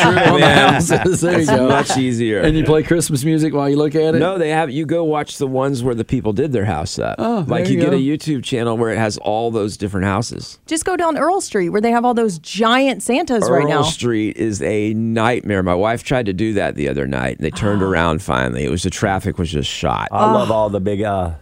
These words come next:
Speaker 4: the big, uh, Santa Clauses on Earl
Speaker 3: Yeah.
Speaker 4: Street. That's
Speaker 1: That's
Speaker 4: pretty
Speaker 1: why
Speaker 4: cool.
Speaker 1: it's so bad. You can't, it's like, especially if there's cars parked on the side, you can't get through.
Speaker 4: <laughs> It's a horrible road. Yeah, there's always cars parked on both sides.
Speaker 1: Right.
Speaker 4: It's usually a one-lane road when you're going through there,
Speaker 1: Yep.
Speaker 4: so.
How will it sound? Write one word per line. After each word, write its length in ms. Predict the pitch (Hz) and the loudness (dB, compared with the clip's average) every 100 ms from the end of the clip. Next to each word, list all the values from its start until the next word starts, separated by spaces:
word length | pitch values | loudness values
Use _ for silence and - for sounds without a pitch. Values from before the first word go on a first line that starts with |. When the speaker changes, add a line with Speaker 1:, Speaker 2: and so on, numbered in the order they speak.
| - | -10
Speaker 4:
the 140 | 95 | -6
big, 260 | 95 107 92 | -2 -2 -2
uh, 280 | 98 92 87 - - - - | -2 -2 -6 -10 -20 -18 -10
Santa 360 | - 104 - | -6 -6 -6
Clauses 480 | - 87 160 - 277 | -4 -2 -2 0 2
on 120 | 320 330 | 2 0
Earl 220 | 311 208 | 0 0
Speaker 3:
Yeah. 180 | 165 170 | 0 -2
Speaker 4:
Street. 300 | - 73 - | -6 -8 -6
That's 120 | 87 | -4
Speaker 1:
That's 100 | 90 | -2
Speaker 4:
pretty 120 | 87 | 0
Speaker 1:
why 220 | 123 117 | 0 2
Speaker 4:
cool. 80 | 117 | 0
Speaker 1:
it's 80 | 101 | -2
so 240 | - 113 | -2 0
bad. 340 | 101 107 160 123 | 0 0 0 0
You 140 | 98 | -4
can't, 280 | - 120 101 | -2 -2 -2
it's 240 | 104 104 | -4 -2
like, 220 | 101 117 101 | -2 -2 -2
especially 540 | 87 - 160 165 165 | -2 -2 -2 -2 -2
if 40 | |
there's 160 | 123 123 | 0 -2
cars 360 | - 131 139 147 | 0 0 0 0
parked 280 | 160 156 | -2 -2
on 120 | 160 156 | -2 -2
the 80 | |
side, 360 | 147 175 165 170 | 0 0 0 0
you 80 | 131 | -2
can't 240 | - 127 | 0 0
get 160 | 87 95 | 0 -4
through. 300 | 95 90 73 | -2 -2 -2
Speaker 4:
<laughs> 40 | |
It's 160 | 57 - | -4 0
a 20 | |
horrible 300 | 117 104 87 | 2 2 0
road. 260 | 82 82 82 - _ | 0 0 -4 -10 _
Yeah, 160 | - 90 | -4 -2
there's 240 | 85 117 | 0 2
always 240 | 120 117 107 | 2 0 0
cars 280 | 113 101 - | 0 0 -2
parked 180 | 92 | -2
on 120 | 90 82 | -2 0
both 180 | 110 | 0
sides. 80 | 95 | 2
Speaker 1:
Right. 280 | 92 104 95 | 2 2 0
Speaker 4:
It's 220 | 85 - | -2 -2
usually 220 | 113 92 | -2 0
a 40 | 95 | 0
one-lane 600 | 85 82 101 98 92 90 | 0 0 0 0 0 0
road 320 | 82 80 80 | 0 0 -2
when 100 | 80 | -2
you're 100 | 78 | -2
going 280 | 78 78 76 | -2 -2 -2
through 180 | 76 76 | -4 -4
there, 380 | 76 73 82 - | -4 -6 -8 -8
Speaker 1:
Yep. 220 | 65 80 | -4 -2
Speaker 4:
so. 100 | 82 | -4